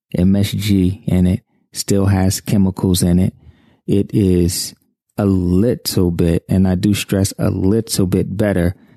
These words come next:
than the s-, traditional veggie burger. It's a little bit better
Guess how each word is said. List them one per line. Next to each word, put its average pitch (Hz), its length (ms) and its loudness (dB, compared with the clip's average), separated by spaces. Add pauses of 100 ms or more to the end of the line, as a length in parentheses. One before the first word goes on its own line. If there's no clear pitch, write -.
(120)
than 90 440 2 (340)
the 117 80 0
s-, - 200 -4 (120)
traditional 104 600 0
veggie 85 320 0
burger. 87 480 0
It's 113 200 -2
a 98 60 0
little 95 680 -2
bit 95 280 -2
better 95 360 0